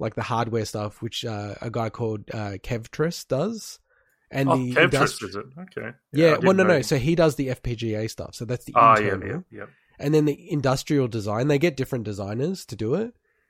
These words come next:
Speaker 1: But, you know, the guy Christian, uh, sorry, Christopher Tabor, who's, like, the head of Analog, he does, like, you know, I, I, he gets so much hate. I don't understand it. I really don't.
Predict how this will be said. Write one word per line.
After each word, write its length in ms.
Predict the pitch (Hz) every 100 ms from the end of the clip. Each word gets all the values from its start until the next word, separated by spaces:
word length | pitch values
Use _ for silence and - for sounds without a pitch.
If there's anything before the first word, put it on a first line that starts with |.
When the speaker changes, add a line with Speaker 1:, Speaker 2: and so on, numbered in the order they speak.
| _ _ _ -
Speaker 1:
But, 320 | 120 113 -
you 60 |
know, 120 | 185 127
the 80 |
guy 240 | 131 156 147
Christian, 600 | - 156 - 135 120 107 -
uh, 220 | 117 104
sorry, 320 | - - 104
Christopher 400 | 98 143 - 127
Tabor, 600 | 113 - 113 110 92 123 156
who's, 240 | 120 120 101
like, 160 | 107
the 60 | 107
head 200 | 131 117
of 80 | 113
Analog, 560 | 107 95 90 98 139 - _ _ _
he 140 | 147
does, 340 | 160 220 151 -
like, 320 | 170 117 90 -
you 200 | - 151
know, 120 | 123
I, 220 | 104 160 -
I, 120 | 147 180
he 60 | 175
gets 220 | 262 -
so 160 | 285
much 160 | 262 196
hate. 360 | - 127 135 -
I 80 | 123
don't 320 | 131 208 254
understand 500 | 170 156 - 110 113
it. 60 | 101
I 120 | 107
really 420 | 107 123 147 139
don't. 400 | 113 104 104 123